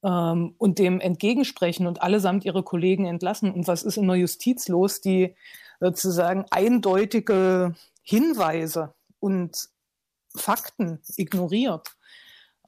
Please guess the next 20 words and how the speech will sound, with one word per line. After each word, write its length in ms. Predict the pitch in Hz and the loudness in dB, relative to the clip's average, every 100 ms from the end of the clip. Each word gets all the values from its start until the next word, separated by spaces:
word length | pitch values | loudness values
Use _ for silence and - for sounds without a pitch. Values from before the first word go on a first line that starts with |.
| - | -2
Ähm, 560 | 175 170 170 165 170 | 0 2 0 0 -4
und 180 | - 190 | 0 2
wie 100 | 185 | 4
gesagt, 340 | 190 190 214 214 | 2 2 0 0
das, 120 | 170 180 | -2 -2
das 180 | 180 165 | -2 -2
ist 160 | 196 - | -2 0
der 100 | 190 | 0
Punkt, 260 | 180 196 | 0 0
den 100 | 202 | 2
ich 120 | 185 - | 0 -2
vorhin, 480 | 175 190 262 233 - - 175 165 | 0 2 2 -2 -8 -18 -16 -6
äh, 600 | 196 190 185 175 170 175 | -4 -2 0 0 0 -2
meinte. 640 | 170 - 208 170 170 202 | -4 -4 0 2 4 2
Im 200 | 220 185 | 2 2
Grunde 440 | 170 196 277 302 208 | 2 2 4 4 2
sind 220 | 185 - | 0 -2
alle 280 | - 247 277 | -2 0 0
zentralen 680 | - 185 185 - 190 294 320 | 0 -2 0 0 0 -2 -8
Fragen 640 | - 175 165 165 165 156 | -6 -2 -2 -2 -4 -8